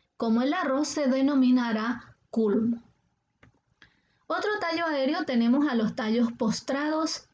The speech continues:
o tendidos. Los tallos postrados o tendidos son tallos que crecen sobre el suelo sin formar raíces adventicias de trecho en trecho. Es típico de la, de las cucurbitáceas. Lo podemos observar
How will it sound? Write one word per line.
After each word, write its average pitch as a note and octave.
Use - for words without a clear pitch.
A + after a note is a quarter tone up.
o C4
tendidos. G#3+
Los B3+
tallos G4+
postrados E4
o C4
tendidos C#4+
son A#3
tallos C#4
que A#3
crecen D4
sobre A3+
el C4+
suelo D4+
sin C#4
formar C4+
raíces B3+
adventicias A#3+
de G#3
trecho G#3+
en B3+
trecho. F#4+
Es A#3+
típico D#4+
de A#3+
la, G3+
de G#3+
las G#3
cucurbitáceas. C4
Lo A3
podemos A#3
observar C4